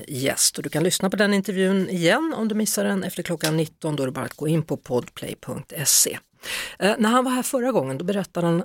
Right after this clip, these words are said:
att han hade skrivit en låt under pseudonym, en låt som han försökte få in på Svensktoppen. Men dåvarande programledare Kent Finell tyckte inte alls att det var toppen. Eh, ja, då vill han inte berätta,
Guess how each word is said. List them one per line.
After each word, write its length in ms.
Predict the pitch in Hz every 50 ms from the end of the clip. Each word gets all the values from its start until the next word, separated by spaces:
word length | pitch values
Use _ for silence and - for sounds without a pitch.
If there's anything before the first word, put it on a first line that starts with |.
| -
att 200 | - 175 156 -
han 120 | 156 165 175
hade 160 | 165 165 175
skrivit 420 | - - - 233 175 147 156 -
en 220 | 208 185 185 165 175
låt 360 | 196 254 311 339 269 - - -
under 300 | - 190 185 180 170 180
pseudonym, 840 | 170 - - 196 180 175 202 214 208 214 277 285 170 120 123 165 185 -
en 140 | - 175 185
låt 260 | 185 202 196 196 -
som 160 | - - 190 170
han 120 | 196 208
försökte 360 | - - - 156 135 - -
få 140 | - - 147
in 160 | 135 127 120
på 160 | - - -
Svensktoppen. 720 | - - - 151 139 - - - 139 - - _ - - - -
Men 280 | - 160 170 175 170 - -
dåvarande 560 | 185 226 233 214 175 165 196 214 226 226 208
programledare 760 | - 208 202 233 220 202 180 185 214 262 285 220 190 156 151 -
Kent 260 | - 170 160 151 -
Finell 340 | - - 151 139 131 135 147
tyckte 320 | - - 180 160 - -
inte 180 | 175 165 - - - -
alls 380 | 220 247 269 262 - - -
att 100 | 190 -
det 120 | - 160 131
var 120 | 135 131
toppen. 500 | - - - - - _ - - - - - _ - - - - - - _ _ - -
Eh, 380 | 147 151 147 143 147 147 147 143 - - _ _ _ _ _ _
ja, 340 | - 175 151 151 165 190 180 - _
då 180 | - 185 214 247
vill 140 | 240 262 247
han 120 | 247 240
inte 140 | 226 - 165
berätta, 520 | 185 190 254 262 - _ - - - -